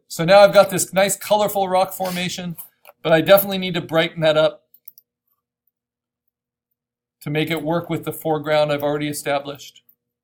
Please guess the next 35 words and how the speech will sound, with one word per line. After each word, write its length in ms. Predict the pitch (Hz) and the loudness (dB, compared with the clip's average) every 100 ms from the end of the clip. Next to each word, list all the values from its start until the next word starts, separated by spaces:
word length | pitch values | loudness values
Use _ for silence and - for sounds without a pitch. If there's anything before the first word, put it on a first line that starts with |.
| _ _ _ _ - | _ _ _ _ -8
And 100 | 156 | -4
I'm 120 | 160 | -2
even 220 | 196 196 180 | -2 -4 -4
going 280 | 180 175 165 | -2 -4 -6
to, 380 | 180 170 160 - _ _ _ _ _ _ _ - | -6 -6 -8 -12 _ _ _ _ _ _ _ -2
uh, 180 | 151 143 - _ - | 0 0 -6 _ -18
push 240 | - 214 196 | -8 -6 -6
its 140 | - | -8
contrast 580 | - 170 175 170 151 - | -6 -4 -2 -2 -2 -4
a 40 | |
little 180 | 151 147 | -8 -8
bit 160 | 147 147 | -8 -10
stronger. 500 | - 139 131 - - | -8 -8 -8 -16 -16
So 80 | 151 | -12
this 100 | 156 | -10
is 60 | 165 | -8
just 180 | 147 | -10
the 100 | 156 | -10
classic 460 | 147 170 170 170 160 | -6 0 0 0 -6
kind 160 | 160 143 | -8 -8
of 100 | 127 | -6
brightness 420 | 147 147 156 - | -6 -6 -10 -8
contrast. 680 | - 151 151 156 147 - _ _ _ _ _ _ _ _ _ _ _ _ _ _ _ - - _ _ | -6 -6 -6 -8 -10 -16 _ _ _ _ _ _ _ _ _ _ _ _ _ _ _ -20 -20 _ _
In 100 | 156 | -6
the 80 | 151 | -6
foreground, 600 | - 190 190 185 175 170 | -2 0 0 2 2 0
you 120 | 156 | -4
can 220 | 156 151 143 | -8 -10 -6
get 200 | 170 170 | -4 -2
away 280 | 156 156 | 0 0
with 180 | 156 151 | -2 -4
the 80 | 156 | -6
most 260 | 147 147 135 | -6 -6 -10
extreme 600 | - - 156 170 165 143 | -14 -14 -10 -6 -6 -6
contrast. 760 | - 139 127 131 - - - | -6 -6 -8 -14 -16 -20 -20